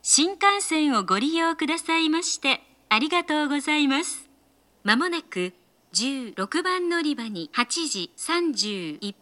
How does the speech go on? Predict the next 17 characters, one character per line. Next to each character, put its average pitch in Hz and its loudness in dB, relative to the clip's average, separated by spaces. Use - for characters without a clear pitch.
分 359 0
発、 - -10
み 302 0
ず 359 -4
ほ 170 -2
六 214 -4
百 277 -8
一 330 -4
号、 214 0
鹿 190 0
児 311 2
島 392 0
中 359 0
央 349 2
行 320 -2
き 302 0
が 269 0